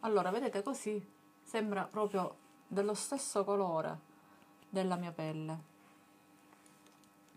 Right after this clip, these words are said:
Ovviamente poi sfumandolo.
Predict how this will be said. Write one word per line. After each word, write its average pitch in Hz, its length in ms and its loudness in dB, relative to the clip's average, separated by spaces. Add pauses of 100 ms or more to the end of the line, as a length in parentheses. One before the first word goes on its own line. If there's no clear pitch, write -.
(880)
Ovviamente 190 760 0
poi 180 340 0 (300)
sfumandolo. 180 1000 -2